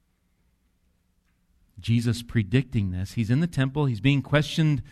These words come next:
by the Jews after clearing out the temple, clearing it out of trade and what they were doing. And, and, and they come and they say, "What sign do you show us for doing these things? Like, who gives you the right to be doing this?"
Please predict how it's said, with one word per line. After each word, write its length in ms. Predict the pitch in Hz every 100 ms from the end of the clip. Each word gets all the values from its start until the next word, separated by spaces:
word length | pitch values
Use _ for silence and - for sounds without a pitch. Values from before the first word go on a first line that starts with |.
| - -
by 240 | 127 143
the 100 | 156
Jews 300 | 123 156 143
after 280 | 135 131 135
clearing 420 | - 151 143 135
out 200 | 147 160
the 60 | 120
temple, 520 | 123 110 120 131 - - _ _ _ _ _ _ _ _ _ _ _ _ _ _ _ _
clearing 300 | - 127 131
it 80 | 123
out 180 | 123 127
of 140 | 110
trade 500 | - - 131 123 135
and 80 | 117
what 140 | 117 120
they 100 | 117
were 100 | 113
doing. 360 | 123 123 113
And, 100 | 113
and, 200 | 117 120
and 340 | 120 131 123 120
they 100 | 135
come 480 | - 151 165 160 143
and 100 | 127
they 100 | 123
say, 180 | 143
"What 240 | 127 175 185
sign 400 | - 165 175 180
do 60 |
you 120 | 170 175
show 280 | - 175
us 120 | 180 135
for 140 | -
doing 260 | 147 175 170
these 180 | 139 -
things? 200 | 123 113
Like, 160 | 120 - -
who 100 | 175
gives 260 | 175 190 147
you 100 | 190
the 120 | 160
right 260 | 165 165 160
to 100 | 151
be 100 | 151
doing 340 | 151 185 170
this?" 220 | 123 113